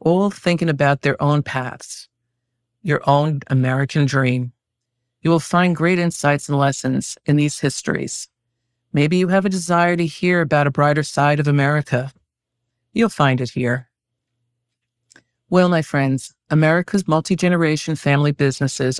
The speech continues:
are proof that the American dream is alive and well. Challenging, yes, but still alive. Their histories are filled with ups and downs,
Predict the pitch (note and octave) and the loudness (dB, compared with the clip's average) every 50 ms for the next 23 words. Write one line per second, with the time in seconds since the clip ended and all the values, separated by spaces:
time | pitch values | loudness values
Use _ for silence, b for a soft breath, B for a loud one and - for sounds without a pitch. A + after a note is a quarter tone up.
0 | - - C3+ - - - - F3+ E3 C#3+ B2+ - - - - - _ _ _ - | -2 -4 -4 -4 -4 0 2 2 4 2 0 -6 -12 -16 -20 -20 _ _ _ -2
1 | C#3 C3 - C#3+ C3+ C3+ C3 C3+ C#3 C#3+ - - F3+ F3+ F#3 F#3 F3 - D3+ D3 | -2 0 2 2 2 2 2 2 2 0 0 -2 0 0 2 0 0 0 0 0
2 | C#3+ C#3 C#3 C#3 C#3 D3 - - - - D3 D3 C#3 - C#3 C#3 C#3 C#3 C3+ C3+ | 2 2 2 0 0 -2 -4 -6 -2 -2 0 0 0 0 0 0 2 2 2 0
3 | C3 C3+ - A#2+ C#3 C3+ C#3 C3+ B2+ A#2+ B2+ - - _ _ _ _ _ _ _ | 0 0 -2 -4 -2 -2 0 0 0 -2 -4 -8 -12 _ _ _ _ _ _ _
4 | _ _ _ - - - C#3 C3 C3 C3+ C#3+ C#3+ - E3+ F3 F3 D#3+ C#3+ C#3+ D3+ | _ _ _ -14 -6 -2 0 2 2 2 0 0 -2 -2 0 0 2 2 0 0
5 | D3 - - - - - - _ _ _ _ _ _ _ _ _ _ _ - D3+ | -2 -4 -8 -10 -12 -12 -16 _ _ _ _ _ _ _ _ _ _ _ -6 -6
6 | - - - - - D3 C#3+ D3 D3+ D3+ - - D3 C#3+ C#3 C3+ A#2+ A#2+ A#2 A#2 | -6 -6 -10 -2 0 2 2 2 2 0 -2 0 0 0 0 0 0 -2 -4 -6
7 | - - - _ _ _ _ _ _ _ _ _ _ - C#3+ C3+ D3 F3 F3+ - | -8 -12 -18 _ _ _ _ _ _ _ _ _ _ 2 2 2 2 0 -2 -2
8 | - - G3 G3+ G3+ G3+ - - D3+ D3+ C3+ - - D3+ D3 D3 - - C3 - | -2 -2 0 0 0 -2 -4 -2 -2 -2 -2 -2 0 0 0 0 0 -2 -6 -6
9 | - - D3+ E3 - _ - - - - C#3+ C#3 C3+ C#3 C3 C3 B2+ C3 C3+ C#3+ | -4 -4 -4 -4 -4 _ -12 -12 -8 -2 0 0 0 0 0 -2 -2 -2 -4 -4
10 | C#3+ - - - | -4 -6 -12 -18